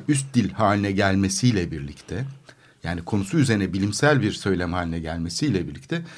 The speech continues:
edebi metinler değildir bunlar. Hani bir tiyatro metni olabilir, şiir olabilir, e, şey olabilir. Bunların doğrudan böyle şeyle bir alakası yoktur.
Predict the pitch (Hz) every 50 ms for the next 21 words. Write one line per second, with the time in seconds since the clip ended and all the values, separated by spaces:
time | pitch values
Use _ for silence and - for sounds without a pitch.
0 | - - - 107 120 117 135 143 147 185 185 156 127 107 - - 98 95 113 151
1 | 170 175 151 135 127 107 85 82 82 71 67 80 78 78 76 73 - - - -
2 | - - _ _ _ _ - 98 95 90 92 117 113 - - - - - - -
3 | _ _ - 120 117 120 120 - 120 113 107 107 107 104 107 - 107 107 104 104
4 | 104 107 104 98 98 107 110 107 - - - 104 110 110 107 107 104 101 104 104
5 | 101 101 104 101 107 110 104 98 - - 98 101 104 104 101 98 101 104 107 -
6 | 107 104 104 110 107 110 110 110 123 156 220 - - - - - - - - -
7 | 131 127 127 139 160 190 185 - - - - - - - - - - - 107 110
8 | 110 113 117 139 156 151 131 120 120 123 - 139 135 131 123 123 117 113 113 107
9 | 110 113 - 131 135 - 302 320 302 151 135 131 - - 92 80 - - -